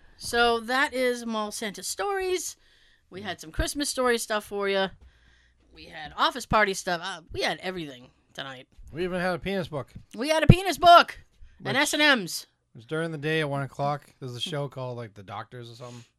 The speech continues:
Speaker 1: Yeah.
Speaker 2: Um, they have a guy who is an actual doctor.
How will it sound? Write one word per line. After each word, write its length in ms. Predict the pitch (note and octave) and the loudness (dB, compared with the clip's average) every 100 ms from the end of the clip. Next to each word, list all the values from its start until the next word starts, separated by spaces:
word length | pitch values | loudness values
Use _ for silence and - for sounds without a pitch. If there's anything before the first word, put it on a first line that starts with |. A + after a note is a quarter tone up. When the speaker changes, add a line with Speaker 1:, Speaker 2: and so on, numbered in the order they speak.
| _ | _
Speaker 1:
Yeah. 400 | G#3 G3+ F#3+ A3+ C#4 _ _ _ _ | -6 0 0 0 -4 _ _ _ _
Speaker 2:
Um, 340 | G2 G2+ F#2+ F#2 _ _ _ _ _ | -20 -20 -20 -20 _ _ _ _ _
they 80 | C#3 | -10
have 180 | D#3+ D3 | -8 -8
a 60 | |
guy 300 | B2+ C3+ C#3 | -10 -10 -10
who 140 | A2 B2+ | -10 -12
is 120 | A2 | -12
an 80 | B2+ | -12
actual 300 | C#3 - B2+ | -12 -14 -16
doctor. 480 | A2 F#2 - G2+ | -14 -16 -18 -20